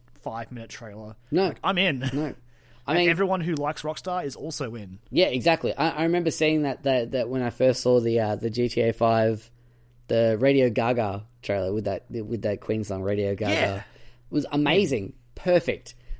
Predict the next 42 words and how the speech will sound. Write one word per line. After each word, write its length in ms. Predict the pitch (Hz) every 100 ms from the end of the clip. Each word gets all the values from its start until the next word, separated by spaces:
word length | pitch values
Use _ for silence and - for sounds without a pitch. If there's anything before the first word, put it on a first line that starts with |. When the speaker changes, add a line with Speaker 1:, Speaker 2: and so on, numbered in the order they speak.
| - -
Speaker 2:
Perfect, 460 | 185 180 190 -
perfect, 360 | 165 143 147 -
perfect. 400 | 143 123 113 131
It 80 | 131
was 140 | 120
like, 280 | 127 123 - - - - -
here's 340 | - 123 123
all 100 | 117
the 120 | 107 104
vistas, 720 | 139 139 165 151 147 151 135
here's, 240 | 131 - 120
like, 160 | 110
all 160 | 110 113
the, 160 | 107
like, 220 | 98 101 98
you 40 |
know, 80 | 98
the 100 | 92
landscapes, 960 | 107 135 143 - 147 143 143 - - - - - -
here's 180 | - 120
some 120 | 110
of 80 | 95
the 60 | 98
cars, 720 | - 135 139 139 139 139 - - - -
here's 220 | - 113
the 60 | 117
characters. 880 | 156 156 151 156 151 147 143 - - - - - - - - -
Nothing 420 | 120 139 151 165
about 220 | 147 143 -
story. 420 | - 147 160 151
It's 120 | 117
just 140 | 110 117
like, 240 | 113 - - - -
this 200 | 110 110 247
is, 140 | 196 -
y-, 120 | 113 - - - - 147
you 220 | 160 196
know 100 | 185
you 160 | 151 104
want 240 | 92 90
it. 80 |
<laughs> 60 | -